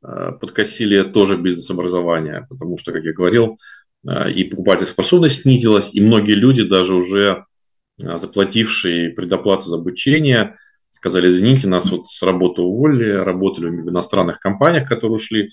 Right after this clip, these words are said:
с российского рынка, и, соответственно, потеряли возможность оплачивать образование". И вот школа бизнеса была вынуждена возвращать им деньги, даже внесённую предоплату.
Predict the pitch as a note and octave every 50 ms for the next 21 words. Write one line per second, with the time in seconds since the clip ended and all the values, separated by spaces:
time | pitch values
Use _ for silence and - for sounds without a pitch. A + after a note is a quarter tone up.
0 | - - - - - _ _ - F#2+ F#2+ - A2 F#2+ - - G#2+ G2+ G2+ G#2 G2+
1 | F#2+ F2+ - F#2+ F2 E2+ F2+ A#2 A#2+ - G2+ F#2+ - G#2 G2+ G2 - - E2+ -
2 | F2+ - F#2 F#2+ F#2 G2 G2 F2+ F2 E2+ F2+ G2 G#2 G2 F2 - - - F2+ F2
3 | - - - E2 D#2+ E2 E2+ F2 F#2 G#2+ B2 B2 A#2 A2 G2 - _ - - -
4 | _ _ _ _ - - E2 F2 F2 F2 - - - - - - - F#2+ F2+ E2+
5 | E2 F#2+ G#2+ A#2+ A#2+ - F2+ E2 E2+ E2 D#2+ F#2 G2+ F#2+ F2+ - E2 D#2+ D#2 E2
6 | D#2+ - - - F#2 F2+ - - E2 E2 D#2+ D#2 C#2 D2+ E2 E2+ E2 D#2+ D2+ C#2
7 | C2+ - - _ _ _ _ _ _ _ - - D2+ C#2+ D2 C#2+ D2+ E2 D#2+ -
8 | - F#2+ F2 E2+ D#2 - - D#2+ E2 D2+ - - F2 - - - C3